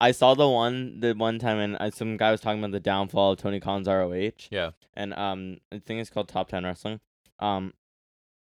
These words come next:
Speaker 1: and so he's talking about it, and, like, the one week they had nineteen matches on
Speaker 2: Yeah,
Speaker 1: Dark.
Speaker 2: I know.
Speaker 1: That, that, or I just called Dark on
Speaker 2: Yeah.
Speaker 1: R O H. That's dark.
Speaker 2: They did.
Speaker 1: That is dark. Okay, and you
Speaker 2: Yep.
Speaker 1: cannot convince me otherwise.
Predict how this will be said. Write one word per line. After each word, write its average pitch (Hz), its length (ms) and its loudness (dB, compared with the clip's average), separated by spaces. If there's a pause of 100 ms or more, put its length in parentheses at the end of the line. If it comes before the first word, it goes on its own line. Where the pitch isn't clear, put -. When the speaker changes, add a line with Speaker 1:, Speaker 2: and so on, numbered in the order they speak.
(140)
Speaker 1:
and 110 160 -4
so - 80 -6
he's 101 120 -4
talking 104 180 -6
about 98 120 -6
it, 90 60 -8
and, 107 180 -8
like, 110 160 -4
the 120 80 2
one 107 260 0
week 127 140 -2
they 127 80 4
had 98 160 2
nineteen 104 600 -6
matches 98 360 -4
on 120 60 6
Speaker 2:
Yeah, 139 60 6
Speaker 1:
Dark. 90 340 -4
Speaker 2:
I 95 160 -2
know. 104 320 -2 (340)
Speaker 1:
That, 120 340 6 (220)
that, - 160 -2
or 113 240 2
I 120 140 0
just 139 200 -8
called 131 180 2
Dark 120 200 2
on 120 120 2
Speaker 2:
Yeah. 113 120 4
Speaker 1:
R - 60 4
O - 20 2
H. 101 100 -2
That's 123 360 4
dark. 101 380 2
Speaker 2:
They 92 120 -2
did. 98 300 -2
Speaker 1:
That 110 280 4
is 104 160 -6
dark. 98 400 0
Okay, 95 320 -4
and 107 140 -2
you 110 80 -2
Speaker 2:
Yep. - 100 -10
Speaker 1:
cannot 110 460 0
convince 104 400 -8
me 98 80 -8
otherwise. - 560 -12